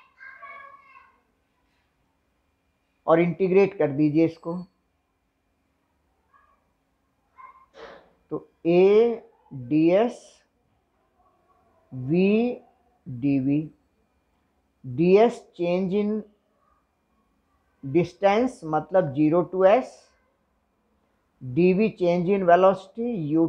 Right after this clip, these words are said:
to V, लिमिट हो गई, A कांस्टेंट है, वन डी एस मतलब S आ गया, वी डी वी मतलब V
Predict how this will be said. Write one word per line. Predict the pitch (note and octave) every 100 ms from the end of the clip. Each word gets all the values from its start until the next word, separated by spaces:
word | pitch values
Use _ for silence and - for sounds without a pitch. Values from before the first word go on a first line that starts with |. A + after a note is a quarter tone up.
| D#3+
to | F#3 E3+
V, | F#3+ A#3+ E4 - _ _ _ _ _
लिमिट | C3+ D3+ E3+ E3
हो | E3+
गई, | E3+ G3+ B3+ - _ _ _ _ _ _ _ _ _ _ _ _ _ _ C#4 C4+ _ _ _ _ _ _ _ -
A | F3+ F#3
कांस्टेंट | F#3 F#3 - - G3 G3+ G3
है, | A3
वन | D#3 E3 F3
डी | E3 F#3
एस | G#3 A3+
मतलब | F3 D#3 D#3+ D#3+ D#3 D#3
S | D#3+ E3
आ | F3
गया, | F3+ G#3 B3+ C#4+ _ _ _ _ _ _ _ _ _ _ _ _ _ _ _ _ _ _ _ _ _ _ _ _ _ _ _ _ _ _ _ -
वी | B2+ C#3+ G3 F3
डी | F#3+ G3
वी | G#3+ A#3
मतलब | F#3 F#3 A3 E3
V | C3